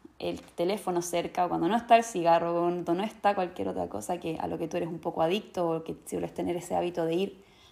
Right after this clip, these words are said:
hacia eso, eh, después va a haber un vacío y esa dopamina va a ser necesitada por ti, como que se segregue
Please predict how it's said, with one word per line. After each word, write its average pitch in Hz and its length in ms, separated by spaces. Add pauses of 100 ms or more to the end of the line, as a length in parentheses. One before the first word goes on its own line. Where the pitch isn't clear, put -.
(140)
hacia 175 380
eso, 196 360 (680)
eh, 160 340
después 175 280
va 185 60
a - 20
haber 180 160
un 190 120
vacío 262 480
y 196 180
esa 196 300
dopamina 190 540
va 175 120
a 170 40
ser 190 320
necesitada 175 1080
por 160 160
ti, - 200
como 175 240
que - 80
se - 120
segregue 165 560